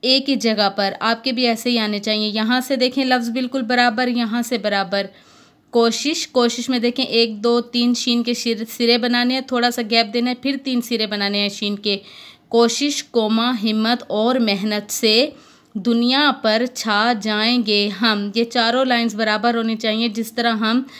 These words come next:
स्कूल में भी बंद लिखते थे बिल्कुल वैसे। एक मरतबा मैं दोबारा बंद रिवाइज करवा देती हूँ। मुल्क की शान बढ़ाएंगे हम,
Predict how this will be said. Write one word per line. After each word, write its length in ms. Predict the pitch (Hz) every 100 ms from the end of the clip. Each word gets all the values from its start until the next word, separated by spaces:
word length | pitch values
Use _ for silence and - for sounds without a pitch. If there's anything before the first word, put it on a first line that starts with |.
| - -
स्कूल 360 | - - 240 254
में 160 | 247
भी 80 | 226
बंद 280 | 202 226 226
लिखते 320 | 226 220 240
थे 160 | 233 247
बिल्कुल 340 | 220 226 233 220
वैसे। 380 | 208 202 - 208
एक 180 | 214 240
मरतबा 340 | 233 226 240
मैं 160 | 240 220
दोबारा 320 | 220 220 233
बंद 220 | 226 233
रिवाइज 300 | 226 226 226
करवा 280 | - 226 226
देती 240 | 220 226 247
हूँ। 80 | 240
मुल्क 360 | 226 247 240 262
की 360 | 233 226 226
शान 540 | 220 - 214 214 226 247
बढ़ाएंगे 840 | 226 214 208 214 254 240 220 214
हम, 400 | 196 208 214 254